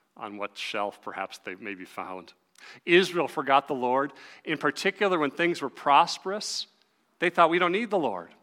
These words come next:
They forgot the law and the gospel. And the Lord, in both grace and judgment, sent them prophets, men like Hosea and Amos.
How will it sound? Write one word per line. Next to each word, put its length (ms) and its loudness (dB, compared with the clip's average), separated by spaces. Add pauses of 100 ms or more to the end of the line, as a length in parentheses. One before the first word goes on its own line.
They 100 2
forgot 320 4
the 80 0
law 520 2 (580)
and 120 -2
the 40 0
gospel. 680 2 (1000)
And 180 2
the 80 2
Lord, 640 4
in 200 0
both 360 0
grace 520 0
and 240 -2
judgment, 480 0
sent 260 -6
them 140 -4
prophets, 880 -4 (1040)
men 340 4
like 300 2
Hosea 720 2
and 140 -4
Amos. 760 -4